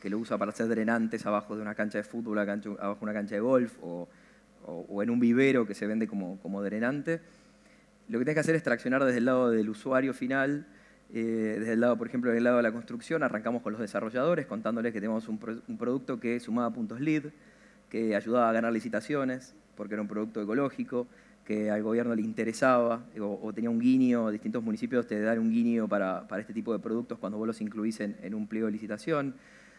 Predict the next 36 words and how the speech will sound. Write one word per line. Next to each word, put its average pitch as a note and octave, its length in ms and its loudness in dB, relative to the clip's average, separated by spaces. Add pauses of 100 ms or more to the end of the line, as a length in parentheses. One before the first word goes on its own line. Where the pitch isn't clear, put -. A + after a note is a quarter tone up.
(120)
Después C3+ 240 -2
fuimos C#3+ 160 -2
a B2+ 60 2
los B2 100 0
constructores C#3+ 720 -2
a - 20 -6
hacer B2 200 -6
todas C3+ 120 0
las B2+ 80 0
pruebas C3+ 220 -4
con A#2 120 0
el A#2+ 120 6
inti C3+ 260 2
de, A2 220 2
de, G#2 640 -2
de F#2+ 520 -2 (140)
parte A2 240 -4
técnica, A#2 560 0
de G2+ 80 4
resistencia, A2 800 0
de G2+ 120 0
flexibilidad, G#2 680 2
bueno, G#2 140 -2
todo, A#2+ 180 0
todo B2+ 140 -4
lo A#2+ 80 0
que G#2+ 80 -4
tiene A#2+ 160 0
que A#2 60 -2
ver B2 100 0
con B2+ 100 0
eso. D3 100 -4
Armamos A#2+ 220 -2
una A2+ 100 -2
carpeta A#2 440 0
bien B2+ 400 2